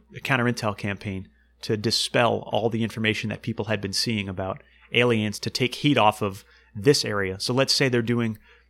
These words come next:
a certain, they're doing some testing over the mountains in this area over here. "Hey, let's put a fucking cattle mutilations over here so the media focuses on this, so the people will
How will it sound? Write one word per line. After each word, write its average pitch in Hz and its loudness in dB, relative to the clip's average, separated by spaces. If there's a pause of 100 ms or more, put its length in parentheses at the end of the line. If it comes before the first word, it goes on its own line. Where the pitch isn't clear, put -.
(180)
a 139 -4
certain, 110 -2 (300)
they're 113 -2
doing 117 0
some 104 -6
testing 110 -4
over 113 0
the 107 -4
mountains 107 0
in 98 -6
this 110 -2
area 131 2
over 113 0
here. 127 -2 (140)
"Hey, 180 0
let's 170 0
put - 0
a 180 2
fucking 175 -2
cattle 165 0
mutilations 127 0
over 120 2
here 123 -2
so 117 -6
the 113 -2
media 123 2
focuses 110 0
on 107 -2
this, 110 0
so 117 -2
the 101 -8
people 123 -4
will 101 -2